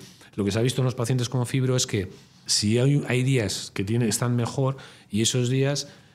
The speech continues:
si te pones a hacer ejercicio, si te pones a limpiar los cristales de tu casa, al día siguiente estás hecha polvo.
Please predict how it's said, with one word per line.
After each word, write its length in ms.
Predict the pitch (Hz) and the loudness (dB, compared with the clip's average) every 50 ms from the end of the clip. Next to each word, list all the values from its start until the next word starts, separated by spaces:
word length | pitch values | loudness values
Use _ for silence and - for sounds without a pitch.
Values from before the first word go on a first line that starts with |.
| _ | _
si 120 | - - 98 | -10 -6 -4
te 120 | 101 95 | -4 -2
pones 240 | 92 113 120 120 113 | 0 0 2 2 2
a 40 | 120 | 2
hacer 120 | 117 123 | 2 0
ejercicio, 600 | 117 - 113 104 - 120 107 - - 95 90 87 | 0 0 -2 0 0 -2 -2 -2 -2 -2 -2 0
si 120 | 87 98 | -2 0
te 100 | 90 101 | 0 0
pones 240 | 98 113 117 120 113 | 0 0 0 0 0
a 60 | 123 | 0
limpiar 240 | 123 123 120 117 123 | 0 0 0 0 0
los 120 | 120 117 - | 0 0 0
cristales 340 | - 113 104 - 120 113 110 | -2 -2 -2 0 0 0 0
de 80 | 110 | 0
tu 120 | 104 104 104 | 0 -2 -2
casa, 380 | 113 127 123 - - 139 143 | 0 0 0 0 0 0 0
al 300 | 143 - - 95 92 95 | -2 -2 -2 -2 0 0
día 180 | 98 113 120 120 | 2 2 2 2
siguiente 300 | 117 120 117 123 120 117 | 2 2 2 2 2 2
estás 240 | 107 - 113 107 - | 0 0 0 -2 0
hecha 180 | - 98 87 | -2 -4 -6
polvo. 300 | 82 80 71 67 - - | -6 -10 -12 -14 -16 -20